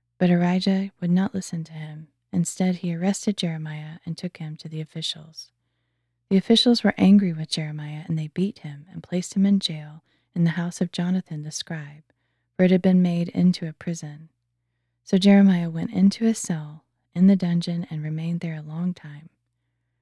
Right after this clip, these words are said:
Later, King Zedekiah sent for Jeremiah and received him in his palace,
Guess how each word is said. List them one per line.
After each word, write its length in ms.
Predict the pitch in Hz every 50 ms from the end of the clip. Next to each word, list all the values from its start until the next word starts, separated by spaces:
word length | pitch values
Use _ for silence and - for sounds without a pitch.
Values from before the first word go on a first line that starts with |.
| _ _ _ _ _ _ _
Later, 300 | - 175 170 170 175 180
King 260 | 175 - - 185 185
Zedekiah 640 | 180 - 190 190 196 - - 180 160 151 151 151 151
sent 260 | - - 190 202 -
for 120 | - 180
Jeremiah 560 | 170 - 170 160 156 151 151 147 147 147 165 -
and 100 | - 160
received 460 | 151 156 151 - - 190 185 190 - -
him 160 | 185 175 170
in 80 | 170
his 140 | 175 190 -
palace, 580 | - - - 160 151 147 147 151 - - -